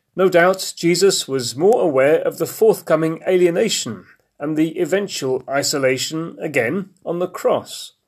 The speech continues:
and in the tomb. Animals are very aware of their surroundings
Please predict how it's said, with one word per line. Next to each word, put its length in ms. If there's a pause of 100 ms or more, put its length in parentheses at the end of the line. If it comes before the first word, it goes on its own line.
(180)
and 460 (200)
in 140
the 80
tomb. 540 (2000)
Animals 600
are 180
very 260
aware 560
of 160
their 140
surroundings 800